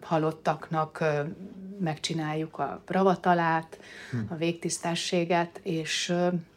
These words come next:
Speaker 1: és ez valahogy nekem egy természetes dolog. A halálra való felkészülés, tehát hogy a halál az élet része, az tulajdonképpen így nekem, nekem, nekem megvan. Az egy más kérdés, hogy konkrét esetben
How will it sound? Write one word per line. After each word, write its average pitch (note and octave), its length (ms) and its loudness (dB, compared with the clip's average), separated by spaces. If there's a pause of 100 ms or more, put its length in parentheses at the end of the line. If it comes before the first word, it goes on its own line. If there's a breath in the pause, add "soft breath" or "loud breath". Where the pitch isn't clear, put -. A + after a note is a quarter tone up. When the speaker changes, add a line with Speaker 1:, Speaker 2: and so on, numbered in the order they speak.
(640 loud breath)
Speaker 1:
és - 220 0
ez F3+ 140 2
valahogy F#3 380 6
nekem F#3 220 0
egy F3 120 0
természetes D#3 880 -4
dolog. D#3 460 -8
A - 80 -6
halálra F#3 1000 4
való F3+ 300 4
felkészülés, G3 1200 2
tehát G3 160 2
hogy F#3+ 140 4
a F#3 40 6
halál F#3 360 6
az D#3+ 200 -2
élet E3+ 380 0
része, D#3 720 -2 (480 loud breath)
az E3+ 260 -4
tulajdonképpen F3 1120 -4 (640)
így F3 240 -2
nekem, F#3 500 2 (220)
nekem, F#3+ 580 0 (140)
nekem F#3+ 340 4
megvan. D3 520 4
Az F3 180 -2
egy F#3 100 4
más F#3+ 220 4
kérdés, F#3 240 2
hogy F3+ 120 -2
konkrét F3 440 0
esetben F3+ 600 2